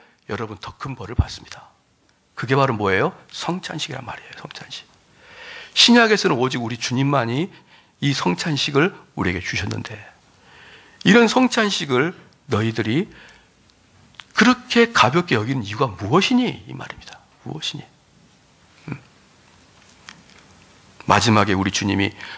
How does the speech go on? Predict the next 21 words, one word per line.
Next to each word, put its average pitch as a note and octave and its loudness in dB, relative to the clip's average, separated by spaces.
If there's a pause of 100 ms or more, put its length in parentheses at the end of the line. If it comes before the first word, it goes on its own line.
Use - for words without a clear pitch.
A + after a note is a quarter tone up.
돌아가시기 G2 0
전에 F#2 -4
유언처럼 F#3+ 4
주신 - -2
그걸 C#3+ 0 (320)
가벼이 F#2 0
여기고 - -12 (1900)
한 E3+ 6
주간 D3 2
동안 A2 0
자기의 A2 0
삶을 A2+ -2
전혀 C4+ 4
돌아보지 C#3 0
않고 - -14 (380)
어, G#3 6 (140)
오늘, F#3+ 2
아유, G#3 2
아유, G3+ 2
오늘 D#3+ 0
성찬식이었구나. E3+ -4